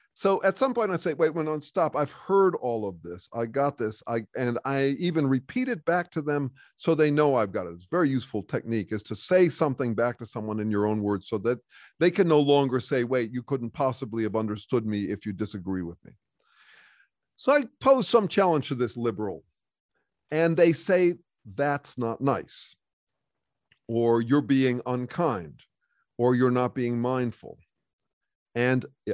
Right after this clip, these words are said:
I imply inverse psychology, and I say, "That's right. I'm not kind always to everyone, nor are you, nor is anyone. You can't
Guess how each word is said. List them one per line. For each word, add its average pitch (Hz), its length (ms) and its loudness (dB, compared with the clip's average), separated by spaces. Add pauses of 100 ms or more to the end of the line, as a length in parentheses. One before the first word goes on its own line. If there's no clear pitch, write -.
(120)
I 110 100 2
imply 127 520 2 (120)
inverse 110 420 -4
psychology, 110 600 0
and 104 120 -4
I 104 80 -8
say, 104 460 -6 (720)
"That's - 240 -12
right. 196 260 -4 (220)
I'm 101 180 -2
not 123 280 -2
kind 117 520 -2 (280)
always 107 720 -2 (100)
to - 180 -8
everyone, 107 680 -4 (560)
nor 151 320 6
are 151 140 6
you, 135 420 0
nor 135 300 4
is 120 120 0
anyone. 107 540 -4
You 123 100 -2
can't 175 400 -2